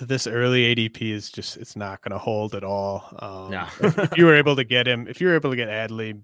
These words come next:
Speaker 1: mid two hundreds come March, I would,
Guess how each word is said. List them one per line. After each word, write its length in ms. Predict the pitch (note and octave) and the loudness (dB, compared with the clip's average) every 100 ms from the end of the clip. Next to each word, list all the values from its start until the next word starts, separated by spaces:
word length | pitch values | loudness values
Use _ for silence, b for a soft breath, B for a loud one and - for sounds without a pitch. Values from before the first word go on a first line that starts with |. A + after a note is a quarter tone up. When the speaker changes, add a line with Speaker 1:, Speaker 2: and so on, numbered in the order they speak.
| - | -6
Speaker 1:
mid 240 | A#2 A2+ | -6 -4
two 160 | - A#2 | -4 -4
hundreds 600 | A2 A2+ A2+ A2 A2 - | -4 -4 -4 -4 -8 -14
come 480 | - A#2+ G#2+ G#2 G2+ | -8 -6 -4 -6 -6
March, 640 | G2+ G#2+ A2 - - - _ _ _ _ _ _ _ _ _ _ - | -2 0 -2 -4 -8 -10 _ _ _ _ _ _ _ _ _ _ -4
I 160 | A#2+ A#2 | 0 0
would, 240 | A2+ | -2